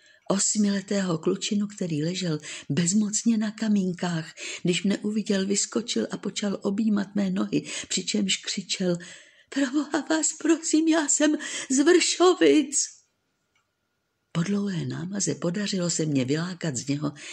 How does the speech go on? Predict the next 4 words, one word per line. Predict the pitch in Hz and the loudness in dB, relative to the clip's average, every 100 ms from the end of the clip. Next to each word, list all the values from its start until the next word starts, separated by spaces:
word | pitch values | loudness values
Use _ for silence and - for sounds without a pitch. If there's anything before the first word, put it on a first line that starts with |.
| - - | -8 -4
strašlivé | - - 180 214 - - 185 170 165 147 - | -2 0 0 -2 -2 -2 -2 -2 -2 -4 -6
tajemství | 156 151 147 135 - - 127 123 - - 110 | -8 -4 -4 -2 -2 0 2 2 -2 -12 -4
dnešního | 104 107 107 - 135 - 92 | 0 0 -2 -2 -4 -8 -12
dne. | - - | -12 -12